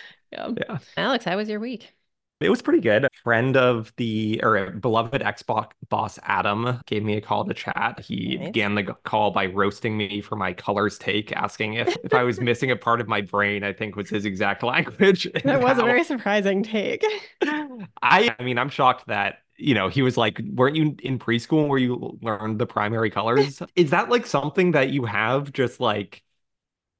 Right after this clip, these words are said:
Speaker 2: you know, that you can just say whenever, if, like, "Quick, Lindsay, what are
Speaker 1: Yes.
Speaker 2: the primary colors?" I could not do
Speaker 1: Yes.
Speaker 2: it. I can't do it right now.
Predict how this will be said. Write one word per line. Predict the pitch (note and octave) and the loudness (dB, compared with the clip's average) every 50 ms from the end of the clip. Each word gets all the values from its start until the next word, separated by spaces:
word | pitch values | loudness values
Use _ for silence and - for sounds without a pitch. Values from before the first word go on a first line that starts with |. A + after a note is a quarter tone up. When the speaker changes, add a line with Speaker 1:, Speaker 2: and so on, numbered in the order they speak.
| _ _ _ _ _ _ _ _ _ - | _ _ _ _ _ _ _ _ _ -10
Speaker 2:
you | - - C#3 C3 | -6 -2 -2 0
know, | A#2+ G#2 G2+ A#2+ B2+ B2+ | 2 4 4 4 4 2
that | - G#2 G#2+ A2+ A#2+ | 2 0 -2 -2 -2
you | A#2 A#2+ | -2 -4
can | C3 B2 | -4 -2
just | A#2+ A2+ - - - _ _ | -2 -2 -4 -6 -14 _ _
say | - - - C3+ B2 B2+ | -10 -2 0 2 4 4
whenever, | B2+ B2+ A#2 G#2+ G2+ G2+ A2 C3+ C3 B2 | 4 4 2 2 2 2 2 4 4 4
if, | A2+ - | 2 0
like, | B2 A2 G2+ F#2+ - - | -2 -4 -4 -4 -2 2
"Quick, | - A3+ - - | 2 4 4 6
Lindsay, | G3+ A3+ A3 E3+ F3 D3+ | 4 4 4 4 4 4
what | E3+ F#3+ | 4 4
are | |
Speaker 1:
Yes. | F3+ | 4
Speaker 2:
the | F3+ | 2
primary | - D#3+ E3+ E3+ F3 F3 E3 | 2 2 2 4 4 4 4
colors?" | - F3+ D#3+ D3+ B2 F#2+ F#2+ - - | 4 2 2 2 2 -2 -4 -6 -2
I | G2+ A#2+ C#3+ | -2 0 0
could | E3 G#3 E3+ | 0 -2 -2
not | F#3+ G#3+ G3 - | 0 0 0 0
do | - - | -2 -4
Speaker 1:
Yes. | C3 | -4
Speaker 2:
it. | - - - _ _ _ _ _ _ _ _ - B4+ B4 - - - - _ _ _ - | -6 -12 -14 _ _ _ _ _ _ _ _ -2 -2 -2 -2 -4 -14 -20 _ _ _ -2
I | - E3 | -2 2
can't | - G#3+ A3+ A3+ E3+ | 6 6 6 6 6
do | C#3+ F#3 G3 | 6 6 6
it | F#3 D#3+ | 6 6
right | D#3 D#3 D#3 C3+ | 4 4 4 2
now. | C#3 D#3 D3+ A#2 G2+ F2 - | 0 0 0 0 0 -2 -6